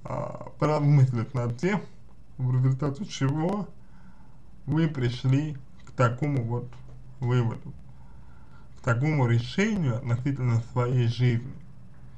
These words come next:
И в зависимости от решения уже, уже планировать дальнейшее, э, свое существование.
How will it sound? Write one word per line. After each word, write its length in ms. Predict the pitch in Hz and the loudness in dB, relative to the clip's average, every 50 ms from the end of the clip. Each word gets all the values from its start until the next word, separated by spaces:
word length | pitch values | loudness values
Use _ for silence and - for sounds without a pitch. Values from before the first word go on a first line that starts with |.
| - - - - - - - - - - - | -14 -14 -14 -14 -14 -14 -14 -14 -14 -4 2
И 100 | 135 135 | 4 6
в 80 | 127 127 | 8 8
зависимости 640 | 135 139 143 143 131 - 139 135 127 113 - - | 8 8 8 6 6 4 6 6 6 4 4 2
от 220 | 123 113 110 - - | 2 0 2 2 4
решения 720 | 127 123 131 - - - 220 233 226 185 147 127 113 - - - - | 4 4 4 2 2 4 4 6 6 6 4 4 2 -2 -4 -8 -4
уже, 180 | - 127 127 120 123 123 - - - 147 - - - - - - - | 2 4 4 4 4 2 0 -2 -6 -6 -8 -8 -10 -12 -14 -12 -6
уже 480 | - 135 131 123 120 131 131 - - - - - - - - - - - - - - - - - - - - - - - - - | 0 2 2 2 2 0 -2 -2 -2 -6 -10 -8 -8 -8 -8 -8 -8 -10 -12 -12 -12 -14 -14 -14 -14 -14 -14 -14 -14 -14 -14 -8
планировать 600 | - 123 120 120 135 160 185 196 202 185 160 127 117 | -4 0 2 4 6 6 6 6 4 4 2 2 2
дальнейшее, 680 | 120 110 113 117 120 135 135 131 131 131 - 131 127 127 | 0 0 2 2 2 2 4 2 2 2 2 2 4 4
э, 720 | 120 120 120 120 120 117 117 117 120 117 117 117 117 117 117 - | 4 4 4 4 4 4 4 4 4 2 2 2 2 0 0 -2
свое 340 | - 120 117 117 123 127 123 - - - - | 0 2 2 4 4 2 2 0 -4 -4 -4
существование. 720 | 135 127 - - - 143 139 131 117 117 - - - - | -4 -4 -4 -4 -2 0 2 2 2 2 0 -2 -6 -10